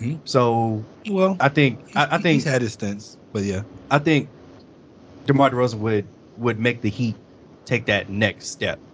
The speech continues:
Speaker 2: That's just my
Speaker 1: Oh,
Speaker 2: opinion.
Speaker 1: really? So you,
Speaker 2: Yeah.
Speaker 1: you see, you don't see Butler and, uh, and Levine as a good tandem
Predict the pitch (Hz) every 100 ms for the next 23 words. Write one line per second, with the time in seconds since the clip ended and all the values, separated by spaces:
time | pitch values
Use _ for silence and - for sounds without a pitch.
0 | - 107 110 104 90 82 107 127 139 95
1 | 98 117 104 87 85 113 - 110 117 110
2 | 107 110 113 110 104 104 101 95 101 98
3 | 107 101 95 95 92 104 101